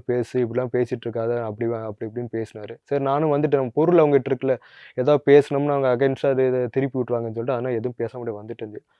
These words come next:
வீட்டு ஓனர்கிட்டையும் போய் கேட்டேன். அன்னைக்கு பொருள் எடுத்து அடுத்த நாள் போய் கேட்கும்போது வீட்டு ஓனர் வந்து, "சரி, பார்த்துக்கலாம்பா" அப்படின்னு சொன்னாரு. அவரை நம்பி இந்த பக்கத்துல ரெண்டு மூணு கூட குழந்தைங்களா இருந்தாங்க, குடும்பம் போய் நின்னோம்.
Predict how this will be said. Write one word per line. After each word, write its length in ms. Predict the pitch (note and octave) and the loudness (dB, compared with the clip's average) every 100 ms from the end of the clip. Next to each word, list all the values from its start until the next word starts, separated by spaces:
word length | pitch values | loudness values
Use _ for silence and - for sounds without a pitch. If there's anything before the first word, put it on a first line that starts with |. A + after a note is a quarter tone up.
| - - _ | -20 -20 _
வீட்டு 240 | D3 F#3 F3+ | 6 8 8
ஓனர்கிட்டையும் 360 | E3 D3+ E3 | 6 6 6
போய் 140 | D#3 - | 4 6
கேட்டேன். 400 | D3+ C#3 B2 - _ _ _ _ _ - | 6 6 0 -2 _ _ _ _ _ -6
அன்னைக்கு 300 | B2+ C3 B2 | -2 0 4
பொருள் 240 | D3+ D#3+ | 6 8
எடுத்து 240 | E3+ C#3+ D#3 | 8 8 6
அடுத்த 240 | C3+ C3+ | 4 2
நாள் 180 | C#3+ C#3 | 2 2
போய் 140 | C3 C3+ | 0 0
கேட்கும்போது 440 | C#3 C3 C3+ C#3+ | 0 2 0 2
வீட்டு 220 | C3+ C3+ | 0 -2
ஓனர் 200 | C3 B2+ | -2 -2
வந்து, 220 | B2+ C#3 | -2 -2
"சரி, 200 | C3+ C3 B2 | -2 -2 0
பார்த்துக்கலாம்பா" 580 | A#2+ B2+ B2+ B2+ A#2 A#2+ | 0 2 0 -2 -2 -2
அப்படின்னு 320 | A2 A2+ G#2+ | -2 -6 -10
சொன்னாரு. 340 | A2 G2+ A2 A2 _ - - | -12 -12 -14 -16 _ -20 -2
அவரை 200 | A#2 A2+ | 0 2
நம்பி 340 | A#2+ C#3+ E3 | 2 2 4
இந்த 160 | F#3 D#3+ | 4 4
பக்கத்துல 300 | C#3 C3 D3+ | 2 0 0
ரெண்டு 200 | D3 C#3 | 0 0
மூணு 140 | C3+ B2+ | -2 -2
கூட 180 | C3+ C3 B2+ B2 A#2+ | -2 0 0 -2 -4
குழந்தைங்களா 500 | A#2 B2 C3 C3 B2+ | -4 -2 0 0 0
இருந்தாங்க, 260 | B2 A#2+ C3 | -2 -4 -6
குடும்பம் 340 | B2+ B2+ C3 | -4 -2 -2
போய் 180 | B2+ C3 | 0 -2
நின்னோம். 400 | A2+ A#2 A#2 A#2+ | -2 -10 -10 -10